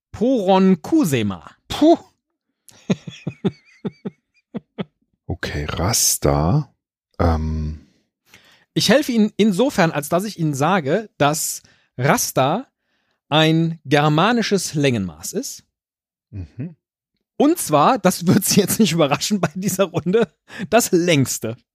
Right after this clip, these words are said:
Speaker 1: das größte germanische Längenmaß. Und Poronkusema ist finnisch.
Speaker 2: Ah, okay.
Speaker 1: Ja.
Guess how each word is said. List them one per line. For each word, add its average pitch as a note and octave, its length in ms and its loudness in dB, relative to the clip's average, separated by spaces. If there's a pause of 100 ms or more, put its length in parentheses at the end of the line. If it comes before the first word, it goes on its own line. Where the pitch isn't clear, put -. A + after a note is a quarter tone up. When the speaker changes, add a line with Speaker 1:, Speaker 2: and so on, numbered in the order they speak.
(680)
Speaker 1:
das - 200 -4
größte D3+ 640 0
germanische G2 500 -6
Längenmaß. F#2+ 560 -16 (720)
Und F#3 320 2 (260)
Poronkusema G#3 1000 2
ist - 480 -6
finnisch. - 540 -6 (960)
Speaker 2:
Ah, G3 400 2 (240)
okay. G2 420 0
Speaker 1:
Ja. D4 160 2